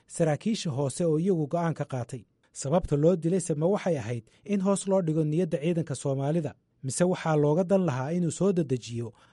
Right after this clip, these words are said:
afgembi military oo saraakiisha qaarkood qorsheynayeen, mise waxay ahayd shirqool ay ka dambeeyeen midowga Sofiyeeti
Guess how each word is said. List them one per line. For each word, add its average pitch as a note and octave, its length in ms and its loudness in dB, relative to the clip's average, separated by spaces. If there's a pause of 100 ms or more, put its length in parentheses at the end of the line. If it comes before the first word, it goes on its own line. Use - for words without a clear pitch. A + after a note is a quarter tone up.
afgembi D#3+ 400 0
military C#3+ 460 0
oo D#3 140 2
saraakiisha D3+ 540 -4
qaarkood D#3 480 -2
qorsheynayeen, E3 640 0 (420)
mise B2+ 200 -2
waxay E3+ 300 -2
ahayd C#3 140 -2
shirqool E3 420 0
ay D3+ 120 0
ka - 120 -4
dambeeyeen D#3 500 0
midowga D#3+ 320 0
Sofiyeeti C3 640 -6